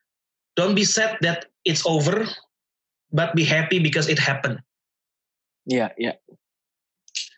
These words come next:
Speaker 2: Benar, benar, benar.
Speaker 1: Baik,
Speaker 2: Kita
Speaker 1: eh,
Speaker 2: tet-, tetap ada hal yang bisa kita syukuri.
Speaker 1: Betul sekali. Eh, semoga apapun yang dikerjakan di masa yang akan datang, tetap, tetap sukses, tetap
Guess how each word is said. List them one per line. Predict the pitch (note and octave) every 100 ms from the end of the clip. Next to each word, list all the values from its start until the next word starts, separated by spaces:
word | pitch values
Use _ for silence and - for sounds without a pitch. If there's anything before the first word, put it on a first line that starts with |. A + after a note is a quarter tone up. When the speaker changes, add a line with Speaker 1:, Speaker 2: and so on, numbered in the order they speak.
| _ _
Speaker 2:
Benar, | C3 B2+
benar, | A2+ A2+ G2+
benar. | G2+ G2+ -
Speaker 1:
Baik, | - A#2 B2 -
Speaker 2:
Kita | C3 B2+ B2 C#3+
Speaker 1:
eh, | B2+ - -
Speaker 2:
tet-, | C#3 - -
tetap | D#3 C#3+
ada | D3+ C#3
hal | D3
yang | C3+
bisa |
kita | B2+ A#2+
syukuri. | A#2+ A#2 A#2+ G#2+ - - _
Speaker 1:
Betul | B2+ C3 A#2+
sekali. | A#2+ A#2 A#2 A#2+ A2+ - _
Eh, | B2+ B2+ B2 B2
semoga | C#3+ D3 E3 E3+ E3 D#3 -
apapun | D#3 E3 E3 F3+
yang | F3
dikerjakan | E3 F3 E3 D#3+ E3+ E3+
di | E3
masa | E3 E3
yang | D#3+ D#3+
akan | D#3+ E3
datang, | G3 F#3+ F#3 F3+ - _ - _
tetap, | - C3 D3 C#3+ C#3 C#3+ - _ _ _ _ _ _ _ _ _ _
tetap | C3 - _ A#2+ A#2+ B2
sukses, | F3 - A3 - - -
tetap | D3 - _ _ C#3+ D3 C#3+ -